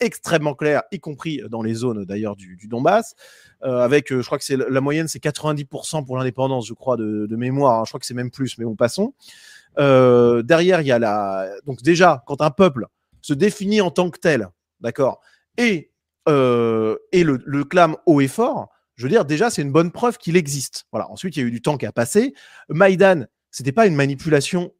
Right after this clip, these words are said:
pure et, euh, totale des services occidentaux, très loin de là. J'ai discuté avec des gens qui étaient sur le Maïdan, euh, et qui étaient proches de gens qui étaient sur le Maïdan dès le, dès le début. J'en ai, pour faire ma vidéo sur pourquoi la droite doit cesser d'être pro-russe, j'ai quand même fait un, un petit travail.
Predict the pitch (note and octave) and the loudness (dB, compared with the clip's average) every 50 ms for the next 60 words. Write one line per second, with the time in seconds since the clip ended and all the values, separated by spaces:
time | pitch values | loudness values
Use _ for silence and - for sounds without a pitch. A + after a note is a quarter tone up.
0 | _ - G3+ A3 A3 F#3 C#3+ - _ _ _ - D3+ C3 B2 A2+ A2 A2 A2 G#2+ | _ -8 -4 0 0 0 -2 -4 _ _ _ -4 -4 -2 -2 -2 -2 -2 -4 -6
1 | G#2+ G#2+ - D3+ C3+ - C4 B3 G#3 C3+ A2 - A#2+ C#3 C3 - - B2+ C3 C3+ | -6 -4 -4 -4 2 6 6 6 6 6 2 -2 -4 -6 -4 -2 -2 -2 0 -2
2 | B2 B2 C3 - - C3+ D3 F#3+ F#3 C#4 A#3 F#3+ - - - D#3+ C#3+ D3 D#3 F#3 | -2 -2 -2 -2 -2 -2 -2 -2 0 0 0 -2 -2 0 2 4 4 4 4 0
3 | G3+ A3 A3+ F#3 D#3 - - - - - _ - C3+ D3+ C#3+ D#3+ - - E3+ G#3 | 0 2 0 0 0 -2 -10 -20 -20 -20 _ -10 -10 -8 -8 -8 -12 -8 -2 0
4 | G3 D#3+ C#3 C3 C#3+ C3+ D3 D3 C3+ - - B2+ A#2 - C3 A#2+ A#2+ B2 B2 A#2+ | 0 0 0 0 -2 -2 -2 -6 -8 -10 -14 -12 -10 -8 -6 -4 -2 -2 -2 0
5 | B2 C3+ B2+ A#2+ A#2 G#2+ G#2 G2+ G#2 G#2 G2+ G#2 G#2 G#2 G#2 G#2 G#2 G#2 G#2+ G#2 | 0 0 0 -2 -4 -6 -8 -8 -8 -6 -6 -6 -6 -6 -6 -6 -6 -6 -6 -8
6 | - A2 - - - - D#3+ D#3+ D3 - - A#2+ A2 G#2+ A2 A#2+ A#2 C#3+ C#3+ A#2+ | -10 -12 -14 -10 -4 2 2 2 2 2 -4 -4 -4 -4 -4 -4 -4 -4 -4 -6
7 | B2+ - B2+ A2+ - A#2+ A2+ A#2 A#2 A#2+ B2 A#2+ A2+ G#2+ G#2+ G#2+ A#2+ D#3 D3+ C#3 | -6 -8 -8 -8 -6 -6 -4 -4 -2 -2 -2 -2 -2 -4 -6 0 2 4 4 4
8 | A2+ G2+ G2+ G2+ G2 F#2+ G2 G2 G2 F#2 F2+ F#2 E2 D#2 D#2 F2 F#2+ G2 G#2+ A#2+ | 2 -2 -6 -8 -10 -12 -12 -14 -14 -14 -16 -16 -20 -20 _ _ -20 _ _ -2
9 | B2 D#3+ D#3+ C3+ A2+ B2 A2+ A#2+ G3+ D4 D#4 - _ _ - B2+ A#2+ G#2+ - - | 0 2 2 2 0 -4 -2 0 0 -2 -2 -2 _ _ -18 -16 -16 -16 -14 -6
10 | - - E3+ D3+ C#3+ C3 B2 B2 C3 B2 C#3+ D3+ D#3 D3 - - G2+ F#2 - _ | 0 2 2 4 4 2 0 0 0 0 2 2 2 0 -2 -6 -10 -12 -10 _
11 | - D3+ C#3 C3+ C3+ C#3 C3 B2+ B2 - - - D3 C3+ A#2+ - C3+ C#3+ D3 C#3 | 2 4 6 6 6 4 4 2 0 -2 -2 -4 -2 -2 -2 -2 -4 -4 -4 -4
12 | A#2+ - C3+ C3 C#3+ C#3+ A2+ A2 - B2 A#2+ A#2 - - C3+ A#2 A2 G2+ - B2 | -4 -2 0 0 0 0 -2 -2 0 0 0 0 2 0 2 2 2 0 -2 -4
13 | A#2 A2+ - - - B2+ D3 G3 B3+ C#4+ | -6 -6 -6 -6 -2 2 2 2 2 0